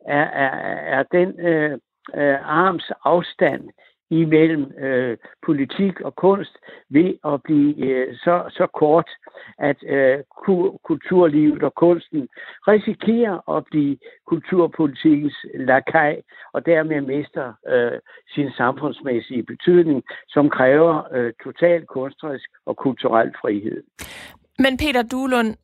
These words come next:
Speaker 2: lektor emeritus, øh, ved Københavns Universitet. Hvis vi prøver at se på, øh, på Kulturministeriet, så blev det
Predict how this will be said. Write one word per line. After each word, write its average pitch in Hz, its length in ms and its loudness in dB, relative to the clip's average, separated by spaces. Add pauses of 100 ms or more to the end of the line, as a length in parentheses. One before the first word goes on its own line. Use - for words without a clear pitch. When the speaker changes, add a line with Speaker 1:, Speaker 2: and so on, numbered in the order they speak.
(140)
Speaker 2:
lektor 269 340 -2
emeritus, 254 720 2
øh, 202 420 0
ved 202 420 0
Københavns 240 380 0
Universitet. 220 760 -6
Hvis 247 140 0
vi 247 120 -6
prøver 285 220 2
at 294 60 -2
se 285 320 -4
på, 220 80 4 (180)
øh, 190 200 -2 (120)
på 233 80 0
Kulturministeriet, 220 800 -2
så 262 120 -2
blev 247 140 -2
det 262 120 -2